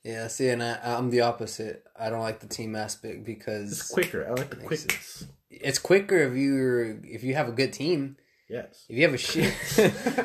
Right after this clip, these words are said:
Speaker 1: if you have a shitty fucking team, it's fucking frustrating. So, eh.
Speaker 2: Yeah, we can also have a bad day at beer pong, and it's frustrating itself. You're there for half an hour. You've seen it a lot of times. It's like, "Oh, these guys are still playing?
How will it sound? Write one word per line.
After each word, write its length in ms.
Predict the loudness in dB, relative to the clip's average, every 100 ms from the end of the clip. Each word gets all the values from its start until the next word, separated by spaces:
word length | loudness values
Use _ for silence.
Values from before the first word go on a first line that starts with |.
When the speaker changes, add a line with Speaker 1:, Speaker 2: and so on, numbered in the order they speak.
| 4 6
Speaker 1:
if 0 | 8
you 60 | 8
have 120 | 6
a 40 | 4
shitty 300 | 2 2 4
fucking 280 | 2 2 0
team, 240 | 2 2
it's 120 | 2
fucking 260 | 0 -2 0
frustrating. 540 | 0 0 0 -4 -4 -12 _ _ _ _ _ _ _ _ _ _ _ _ _ _ _ _ _
So, 840 | -6 2 6 6 4 0 -2 -4 -10 -4
eh. 200 | -4 -4 _ _ _ _ _
Speaker 2:
Yeah, 140 | -2 -2
we 80 | 0
can 80 |
also 200 | -2 -2 -4
have 80 |
a 40 | -6
bad 380 | -6 -6 -6 0
day 160 | 2
at 140 | 2 2
beer 140 | 0
pong, 280 | 0 -8 -8
and 100 | -8
it's 280 | -8 -10 -12
frustrating 440 | -2 -2 0 -4 -4
itself. 360 | -4 -4 -6 _ _ _ _ _
You're 120 | -4 2
there 120 | 2
for 140 | 0
half 240 | -2 -2 -2
an 60 |
hour. 260 | -4 -4 -10 _ _ _ _ -14
You've 100 | -4
seen 160 | 0
it 60 | 2
a 20 |
lot 120 | 4
of 100 | 2
times. 220 | 0 -2 -4
It's 100 | -8
like, 140 | -10 -10 -14 -14
"Oh, 100 | -10
these 140 | -8 2
guys 140 | 2
are 40 | 2
still 260 | 0 2
playing? 300 | 2 2 -2